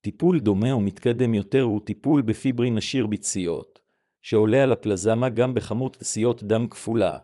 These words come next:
שמפרישה חומרי גדילה שמסייעים לתהליך, וגם בנוכחות של תאי דם לבנים שמעודדים צמיחה מחודשת של תאים. לסיכום,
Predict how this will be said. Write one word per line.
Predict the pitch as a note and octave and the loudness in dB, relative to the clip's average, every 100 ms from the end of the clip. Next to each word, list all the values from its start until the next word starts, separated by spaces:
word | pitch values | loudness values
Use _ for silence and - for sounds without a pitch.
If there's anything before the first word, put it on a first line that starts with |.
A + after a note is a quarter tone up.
| _ _ _ | _ _ _
שמפרישה | - G2+ F2+ - G#2+ - D3+ | -12 -8 -8 -6 -6 0 0
חומרי | - G#2+ G2+ B2 | 0 -4 0 -2
גדילה | G#2 G2+ G#2 B2+ C3+ | -2 -2 0 0 0
שמסייעים | - G2+ - A2+ A#2 | -4 -4 -2 -2 -2
לתהליך, | A2 G2 G#2 G2+ A#2+ B2+ - | -2 -2 0 0 -2 -6 -14
וגם | G2+ G#2+ C3+ D#3 | -8 -2 -2 0
בנוכחות | A#2+ G#2+ - - C#3 | -2 -2 -6 -6 -4
של | C3+ G#2 | -2 -4
תאי | - A#2 A#2 | -2 -2 0
דם | G#2 B2+ | 0 0
לבנים | B2+ F#2+ G#2+ B2+ C3+ | 0 -2 -2 -2 -4
שמעודדים | B2 A#2 A2 F#2+ G2 G#2 C#3+ | -6 -4 -2 -2 -2 -2 -4
צמיחה | C3+ A2+ G2+ C#3+ | -4 -6 -4 -4
מחודשת | C#3 B2 A2+ G#2 B2 F#2+ | -4 -4 -2 0 0 -4
של | - F#2+ | -6 -8
תאים. | - F2 D#2+ A#1 - _ _ _ _ _ _ _ _ _ - | -6 -8 -8 -14 -18 _ _ _ _ _ _ _ _ _ -6
לסיכום, | G2 - G2+ - E2 D2 | -2 -2 -4 -4 -6 -6